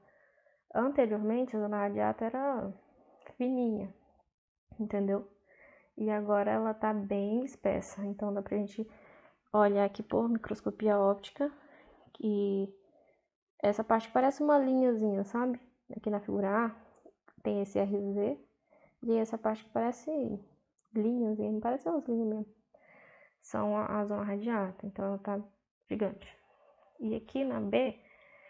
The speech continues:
eu trouxe pra mostrar pra vocês a, a teca, a membrana basal, a, a, o complexo real, né? Então, ali,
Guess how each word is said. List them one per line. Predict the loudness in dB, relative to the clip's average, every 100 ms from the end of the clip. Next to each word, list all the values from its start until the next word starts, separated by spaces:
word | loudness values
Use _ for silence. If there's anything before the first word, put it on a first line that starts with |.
| -20 -20 _
eu | -4 -2
trouxe | 0 -2 -2
pra | -2
mostrar | 0 -2 -4
pra | -4
vocês | -4 -2 2 2 4
a, | 2 4 2 0 0 0
a |
teca, | 0 2 4 2 0
a | 2
membrana | 2 2 0
basal, | 2 2 2 0 0 -2 -2
a, | -2
a, | -2 -4 -4
o | -2
complexo | 0 2 2 -2 -2 -6
real, | -4 -2 -2
né? | -2 -6 -14 _ _ _ _ _ -20 0
Então, | 2 4 4
ali, | 4 2 -2 -6